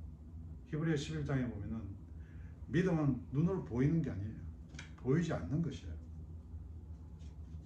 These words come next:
두 번째는 열심히 살아야 돼요. 아이작은 파고 또 팠어요. 아이작은 과거 이야기할 시간도 없었어요. 누굴 가르치려고 그러지도 않았어요. 저와 여러분은 오늘 이기적인 게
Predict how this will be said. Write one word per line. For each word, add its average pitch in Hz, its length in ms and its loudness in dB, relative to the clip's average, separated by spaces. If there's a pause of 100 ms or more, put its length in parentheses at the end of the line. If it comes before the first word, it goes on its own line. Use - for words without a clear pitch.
두 139 100 2
번째는 143 380 6
열심히 143 400 2
살아야 117 240 -2
돼요. 90 260 -6 (1040)
아이작은 151 460 6
파고 175 320 2
또 151 80 0
팠어요. 135 400 -2 (680)
아이작은 185 420 8
과거 185 320 8
이야기할 170 320 6
시간도 165 340 2
없었어요. - 340 -4 (760)
누굴 196 220 8
가르치려고 190 520 6
그러지도 139 260 6
않았어요. 123 340 0 (840)
저와 185 280 10
여러분은 160 260 8
오늘 151 300 6
이기적인 156 440 6
게 135 260 4